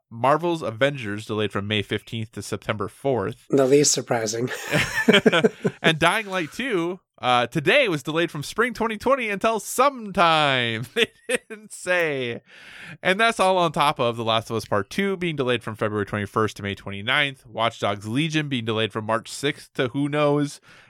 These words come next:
Speaker 1: Gods and Monsters being delayed from February twenty-fifth to who knows. And Rainbow Six Quarantine being delayed from quarter one twenty twenty to who <laughs> knows. So, Josh, you know,
Speaker 2: Yeah.
Speaker 1: uh, six months ago, we were talking about how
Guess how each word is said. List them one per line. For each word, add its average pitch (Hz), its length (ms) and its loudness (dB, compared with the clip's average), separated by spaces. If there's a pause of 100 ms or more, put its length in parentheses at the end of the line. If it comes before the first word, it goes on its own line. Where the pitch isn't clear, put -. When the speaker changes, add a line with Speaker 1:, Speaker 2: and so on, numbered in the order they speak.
(100)
Speaker 1:
Gods 117 300 2
and 110 100 -2
Monsters 151 480 0
being 143 200 -6
delayed 127 240 0
from 113 100 -10
February 110 300 -2
twenty-fifth 117 560 -2
to 170 100 -2
who 175 220 -4
knows. 156 520 -2 (280)
And 131 240 2
Rainbow 127 240 4
Six 123 200 -2
Quarantine 120 520 0
being 107 180 -2
delayed 107 220 -2
from 107 100 -10
quarter 135 320 0
one 135 180 0
twenty 131 280 -6
twenty 127 300 -6
to 113 120 0
who 143 440 0 (120)
<laughs> 110 100 -10
knows. 110 640 2 (840)
So, - 160 0
Josh, 139 520 -4 (140)
you 135 100 -20
know, 139 120 0
Speaker 2:
Yeah. 131 160 4
Speaker 1:
uh, 135 40 -8 (380)
six - 340 -6
months 208 220 2
ago, 127 220 0
we 147 160 2
were 185 80 4
talking 156 400 -2
about 113 340 0
how 151 480 -2